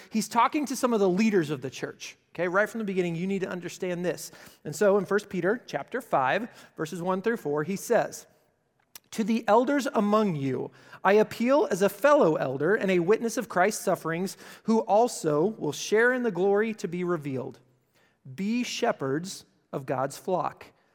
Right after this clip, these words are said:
that is under your care, watching over them, not because you must, but because you are willing,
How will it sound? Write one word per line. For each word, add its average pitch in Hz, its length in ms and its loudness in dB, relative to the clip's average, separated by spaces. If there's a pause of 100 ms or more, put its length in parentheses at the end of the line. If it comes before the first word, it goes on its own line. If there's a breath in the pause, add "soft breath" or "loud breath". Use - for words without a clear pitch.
(140)
that 151 120 -8
is 143 160 -10
under 185 220 -4
your 165 160 -6
care, 131 440 -8 (600)
watching 165 580 -6
over 151 340 -2
them, 123 360 -10 (320 soft breath)
not 269 240 4
because 254 360 0
you 233 140 2
must, 202 720 0 (640)
but 170 100 -12
because 185 320 -8
you 208 120 0
are 180 100 2
willing, 156 720 -4